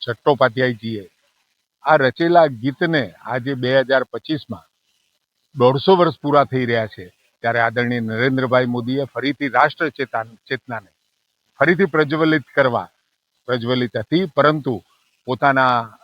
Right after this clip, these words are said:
દેશની સાથે, રાષ્ટ્રભાવના સાથે સ્વદેશને જોડવાનું, સ્વદેશી વસ્તુઓને જોડવાનું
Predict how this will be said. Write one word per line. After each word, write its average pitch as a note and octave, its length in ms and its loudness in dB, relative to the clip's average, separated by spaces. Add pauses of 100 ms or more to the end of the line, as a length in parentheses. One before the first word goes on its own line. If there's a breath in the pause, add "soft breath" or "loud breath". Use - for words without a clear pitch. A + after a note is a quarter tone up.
(360)
દેશની E3 460 4
સાથે, - 340 -2 (1000)
રાષ્ટ્રભાવના E3 760 2
સાથે C3 380 0
સ્વદેશને F3 640 -2
જોડવાનું, C#3 440 -2
સ્વદેશી D3 480 -4
વસ્તુઓને D#3+ 580 -2
જોડવાનું A#2+ 520 -4